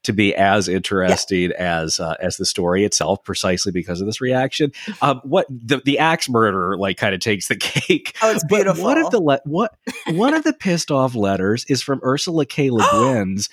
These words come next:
Speaker 1: uh, anthropologist father, and he's mad because he's like, "Missus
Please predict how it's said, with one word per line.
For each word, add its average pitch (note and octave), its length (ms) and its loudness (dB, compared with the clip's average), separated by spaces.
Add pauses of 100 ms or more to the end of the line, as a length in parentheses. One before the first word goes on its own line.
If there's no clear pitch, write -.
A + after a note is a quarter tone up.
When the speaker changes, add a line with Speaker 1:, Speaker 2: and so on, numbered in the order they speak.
(340)
Speaker 1:
uh, C#3+ 80 -2 (580)
anthropologist D#3 720 0
father, C#3+ 720 2 (200)
and E3 140 0
he's C4+ 260 -2
mad C#3 240 0
because G3 240 -6
he's F3 140 -6
like, E3 220 2 (340)
"Missus A#4 300 -4